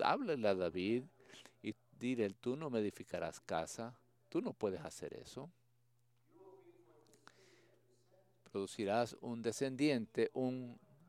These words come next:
descendiente, él edificará mi casa y él será mi hijo. Y estableceré, afirmaré para siempre el trono de su reino".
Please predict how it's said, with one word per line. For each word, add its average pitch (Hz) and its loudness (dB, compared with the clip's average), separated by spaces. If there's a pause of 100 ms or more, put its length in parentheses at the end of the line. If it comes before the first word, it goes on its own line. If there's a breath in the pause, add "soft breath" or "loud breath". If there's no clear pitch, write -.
(400)
descendiente, 113 -2
él 156 8
edificará 113 2
mi 101 -4
casa 135 0 (180)
y 110 -8 (420 soft breath)
él 104 -2
será 120 6
mi 120 0
hijo. - 0 (800 loud breath)
Y 117 0
estableceré, 110 2
afirmaré 123 2
para 135 6
siempre 117 0
el 120 0
trono 95 -4
de 101 -4
su - -4
reino". 113 4